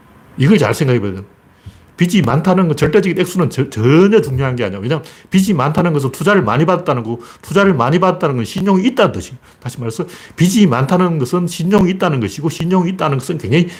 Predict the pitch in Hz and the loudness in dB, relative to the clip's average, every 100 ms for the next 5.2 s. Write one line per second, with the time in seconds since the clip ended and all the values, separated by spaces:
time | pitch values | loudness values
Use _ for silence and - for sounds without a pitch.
0 | - - 175 110 143 220 - - 92 95 | -16 -4 0 4 4 2 0 -8 -10 -10
1 | 110 110 151 110 85 117 - _ _ _ | -10 -8 -6 -8 -10 -18 -20 _ _ _
2 | _ _ _ _ _ _ _ _ - - | _ _ _ _ _ _ _ _ -20 -4
3 | 160 156 139 135 139 135 104 131 113 95 | 2 4 4 0 -2 -2 -2 0 -2 -4
4 | 107 87 - 139 147 123 101 135 156 151 | -8 -8 -8 -6 -4 -2 0 0 2 2
5 | 196 | 2